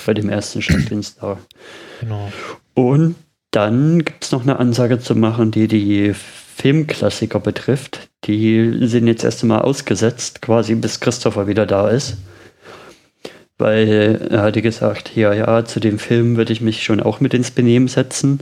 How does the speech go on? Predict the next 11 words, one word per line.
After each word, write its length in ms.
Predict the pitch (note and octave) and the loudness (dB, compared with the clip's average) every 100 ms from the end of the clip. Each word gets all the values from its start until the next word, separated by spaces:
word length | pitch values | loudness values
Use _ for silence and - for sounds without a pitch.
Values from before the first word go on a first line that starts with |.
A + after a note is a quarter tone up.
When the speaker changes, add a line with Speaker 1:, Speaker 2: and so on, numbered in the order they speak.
| - | -6
Speaker 1:
zu 160 | - - | -8 -2
dem 640 | B2 A#2+ A#2+ B2+ B2 B2 A#2+ - - - - - _ _ _ _ - | 2 4 4 4 2 -2 -6 -16 -20 -20 -20 -20 _ _ _ _ -8
Krull 480 | - - A2 C3+ F3 | -8 0 2 4 4
oder 240 | A#2+ A#2+ | 4 2
Krall 480 | A2 - G#2 B2 D#3 | 0 0 0 4 2
oder 400 | D3 C#3 C#3+ C3 | 4 4 2 2
was 180 | B2+ A#2+ | -2 -2
du 100 | - | -2
da 160 | B2+ B2 | 0 0
vorgeschlagen 720 | - C3 C#3 - C3+ C#3 C3+ | 0 0 0 0 0 0 -2
hast. 400 | C#3 - - - | -2 -4 -10 -16